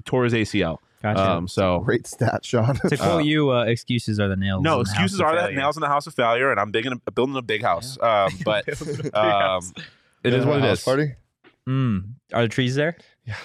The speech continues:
Speaker 2: Tree social
Speaker 1: I
Speaker 2: slash house
Speaker 1: use, I
Speaker 2: party?
Speaker 1: use this, the, the, the, the,
Speaker 2: Oh, wait, I see
Speaker 1: the,
Speaker 2: what
Speaker 1: the
Speaker 2: you did.
Speaker 1: blood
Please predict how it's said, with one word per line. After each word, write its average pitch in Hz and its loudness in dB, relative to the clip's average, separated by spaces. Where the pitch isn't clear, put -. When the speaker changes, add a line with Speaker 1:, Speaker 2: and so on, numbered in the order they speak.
Speaker 2:
Tree 135 0
social 123 0
Speaker 1:
I 95 2
Speaker 2:
slash 117 2
house 139 4
Speaker 1:
use, 139 0
I 127 2
Speaker 2:
party? 127 0
Speaker 1:
use 139 2
this, 127 -2
the, 123 0
the, 113 0
the, 110 0
the, 104 2
Speaker 2:
Oh, 135 2
wait, 123 2
I 117 0
see 120 2
Speaker 1:
the, 117 4
Speaker 2:
what - -6
Speaker 1:
the 120 0
Speaker 2:
you 120 -4
did. - 2
Speaker 1:
blood 135 0